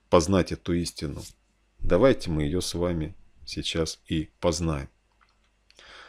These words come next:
Ты и вправду думал, что бред про зеленые луга и счастливых коров – правда? Ну хорошо, мы думали, действительно. Но сегодня, сейчас,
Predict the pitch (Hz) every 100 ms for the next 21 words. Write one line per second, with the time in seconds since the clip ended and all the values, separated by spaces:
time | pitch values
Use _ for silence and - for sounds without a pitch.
0 | - - - - _ 143 151 - 175 202
1 | 160 170 170 127 95 87 - 127 - 107
2 | 131 135 107 - - 92 117 113 101 90
3 | 95 120 107 92 95 - - - 110 90
4 | - 117 143 - - 82 73 - 85 -
5 | _ _ _ _ _ _ _ - - _
6 | - 131 143 135 - 113 73 - - -
7 | 92 95 98 120 76 71 73 78 - 95
8 | 80 76 73 87 _ _ _ - 98 -
9 | 120 147 107 73 71 - 113 - 120 85
10 | - -